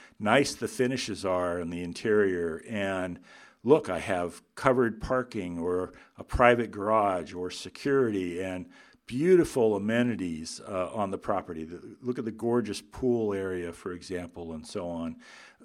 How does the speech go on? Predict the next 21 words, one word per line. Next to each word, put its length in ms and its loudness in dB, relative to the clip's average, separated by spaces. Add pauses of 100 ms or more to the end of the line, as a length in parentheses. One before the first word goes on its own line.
There's 840 2
many, 460 2
many 260 4
things 400 2
that 140 0
are 100 2
attractive 600 -2
about 340 -8
that. 200 -14 (1080)
When 320 2
you 320 6
overlay, 680 8
though, 640 -2 (460)
the 400 4
cost 500 0
of 180 2
the 100 2
rent 420 2
in 140 0
that 280 -4
property, 560 -2